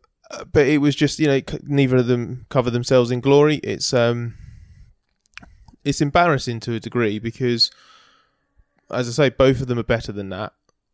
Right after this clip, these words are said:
and they've needlessly let their emotions get the better of them. I understand that adrenaline is an extremely powerful thing, so remove yourself from the situation. That accident happened. It didn't happen two laps before the end of the race.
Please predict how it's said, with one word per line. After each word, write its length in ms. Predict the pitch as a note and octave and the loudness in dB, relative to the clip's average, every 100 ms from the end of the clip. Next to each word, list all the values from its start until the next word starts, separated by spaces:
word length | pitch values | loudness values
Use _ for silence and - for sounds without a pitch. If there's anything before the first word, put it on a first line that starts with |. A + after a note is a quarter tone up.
| - | -8
and 540 | A2+ A#2 A2 G#2+ G#2 - _ _ _ | -4 -4 -6 -10 -16 -20 _ _ _
they've 360 | C3+ B2 A2+ _ C3+ C3+ _ | -2 -2 -2 _ -18 -18 _
needlessly 640 | C#3 C#3 C#3 B2+ B2 B2+ A#2 | 0 2 2 2 0 -2 0
let 180 | A#2 D#2 | 0 2
their 140 | A2+ | 0
emotions 480 | A#2 A#2 A2+ A#2 - | 0 0 -2 -8 -8
get 100 | - | -4
the 80 | A#2+ | 0
better 260 | C3 - | 0 -2
of 60 | G#2+ | -6
them. 120 | A2 | -2
I 180 | A#2 C3+ | 0 0
understand 440 | C#3 B2 B2+ A#2 | 0 -2 -4 -2
that 160 | D#2+ A2 | -4 0
adrenaline 400 | B2+ A#2+ G#2+ G#2+ | 0 0 -2 -8
is 160 | G2+ | -8
an 80 | G#2+ | -10
extremely 440 | - - B2+ A#2 G#2+ | -10 -6 -6 -6 -6
powerful 400 | C3 A#2 A2 A2 | -4 -4 -4 -4
thing, 360 | B2 F2 G2 _ _ _ _ _ - | -4 -4 -8 _ _ _ _ _ -4
so 240 | - B2 | 2 4
remove 380 | B2 C3 C#3 B2+ | 4 4 4 2
yourself 280 | A#2 B2+ A#2 | 0 -2 -2
from 100 | A#2 | -4
the 60 | |
situation. 580 | A#2 B2 C3 A#2 - F#2+ - _ _ _ _ _ _ _ _ - | -8 -4 0 0 -2 -14 -20 _ _ _ _ _ _ _ _ 0
That 300 | D3+ D#3 D#3+ | 0 0 -4
accident 320 | - C3 A#2 | -8 -10 -6
happened. 580 | C3+ B2 - G2 F#2+ - _ _ _ _ _ - | -4 -4 -8 -14 -16 -20 _ _ _ _ _ -8
It 120 | B2+ | 0
didn't 200 | E3+ C3+ | 0 0
happen 440 | D3 C#3+ D3+ C3+ | -6 -4 -4 -2
two 200 | C3 D3 | 0 2
laps 260 | C3+ - - | 2 0 -6
before 180 | B2 A#2+ | -4 -2
the 100 | A#2+ | -2
end 120 | A2+ | -2
of 80 | G#2+ | 0
the 80 | |
race. 440 | A2 F2+ - - | 0 -2 -10 -14